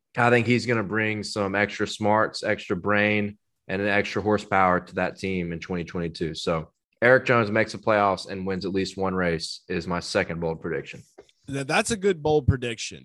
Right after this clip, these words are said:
Speaker 2: because that's, that's something that we have not seen in years.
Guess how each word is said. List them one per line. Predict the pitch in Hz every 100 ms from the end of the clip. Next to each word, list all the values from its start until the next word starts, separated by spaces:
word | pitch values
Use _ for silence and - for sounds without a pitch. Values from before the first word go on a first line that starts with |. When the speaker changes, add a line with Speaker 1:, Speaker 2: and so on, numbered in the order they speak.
| 73
Speaker 2:
because | 104 131 113
that's, | 113 139 147 -
that's | - 143 -
something | 165 151 131 120
that | 101
we | 107 127
have | 123 120
not | 110 107 104 -
seen | - 110 101 95 - _ _ _ -
in | 110
years. | 104 127 202 160 - - -